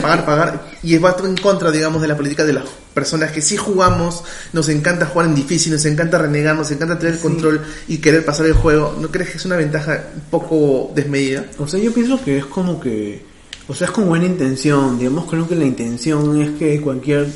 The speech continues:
Speaker 1: persona pueda pasar su juego, pues, ¿no? Pero yo creo que puede tomarse para mal, o sea, puede tener bastantes contras. Por ejemplo, ¿tú crees que sería,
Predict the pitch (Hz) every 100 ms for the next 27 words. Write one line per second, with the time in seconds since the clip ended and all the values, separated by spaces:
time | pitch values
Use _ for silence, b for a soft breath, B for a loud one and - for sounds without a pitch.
0 | - 139 120 143 139 139 143 131 127 120
1 | 127 123 123 - 131 113 110 123 - 156
2 | 254 - B B B B B - 135 123
3 | 120 120 120 117 117 117 113 123 127 123
4 | 123 143 143 151 165 160 135 143 143 131
5 | 127 131 151 143 120 101 104 123 143 117
6 | 104 107 120 110 110 107 107 - 143 151
7 | 127 135 135 127 135 151 - 151 147 139
8 | 113 110 - B B B B 147 147 165
9 | 165 175 170 170 185 190 190 165 - 135
10 | 143 139 143